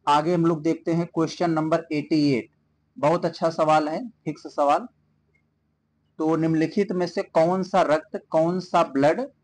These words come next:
सार्वभौमिक दाता है? सार्वभौमिक दाता का मतलब यहाँ देख लें साथियों, universal donor, यानी किसी को भी दे सकता है, तो universal donor की बात कर रहा है।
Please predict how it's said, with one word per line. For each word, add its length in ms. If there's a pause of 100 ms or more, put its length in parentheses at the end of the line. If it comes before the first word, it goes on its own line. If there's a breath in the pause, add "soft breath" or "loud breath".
(220)
सार्वभौमिक 960
दाता 440
है? 180
सार्वभौमिक 640
दाता 300
का 140
मतलब 320
यहाँ 240
देख 220
लें 180
साथियों, 420 (280)
universal 720
donor, 380
यानी 260 (260)
किसी 280
को 160
भी 140
दे 180
सकता 420
है, 160 (420)
तो 120
universal 680
donor 280
की 160
बात 260
कर 100
रहा 220
है। 200